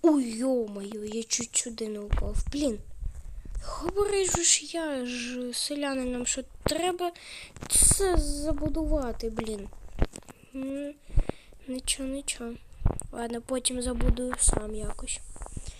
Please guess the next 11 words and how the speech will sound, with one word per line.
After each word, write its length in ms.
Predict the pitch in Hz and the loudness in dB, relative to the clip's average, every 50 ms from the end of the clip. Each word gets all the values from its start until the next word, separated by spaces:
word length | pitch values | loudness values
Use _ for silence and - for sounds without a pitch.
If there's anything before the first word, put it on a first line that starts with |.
| - - - - - | -14 -14 -12 -6 -2
Так, 240 | - 254 233 220 - - - - | 2 2 2 2 4 4 4 6
е, 40 | 240 233 226 226 226 226 | 6 2 0 0 -2 -2
нам 320 | 226 240 262 294 320 320 | -2 -2 -2 -2 -4 -4
треба... 600 | 294 - - 247 247 269 285 277 277 277 277 269 269 - - - _ - - - _ _ - - - - - - - - - | -6 -8 -8 -6 -6 -4 -6 -2 -2 -2 -2 -2 -6 -10 -16 -20 _ -20 -20 -20 _ _ -18 -18 -18 -20 -20 -20 -20 -18 -12
Ну, 180 | 370 392 392 - - | -10 -10 -10 -12 -14
десь 340 | 262 254 - 285 277 - - | -12 -6 -4 -4 -4 -4 -8
отут 300 | 247 - - 294 311 - | -10 -12 -12 -12 -8 -8
от 180 | 320 302 - - - _ _ - - - - - - - - | -10 -10 -10 -18 -20 _ _ -20 -20 -20 -20 -20 -20 -18 -10
буде 320 | 233 240 262 269 247 254 | -4 -2 -2 -2 -2 -4
наш 380 | 233 240 240 240 233 - - - | -4 -4 -4 -4 -2 -2 -2 -4
вхід. 640 | - - - - - 294 320 370 370 - - - | -4 -6 -8 -6 -4 -2 -2 -4 -4 -4 -6 -6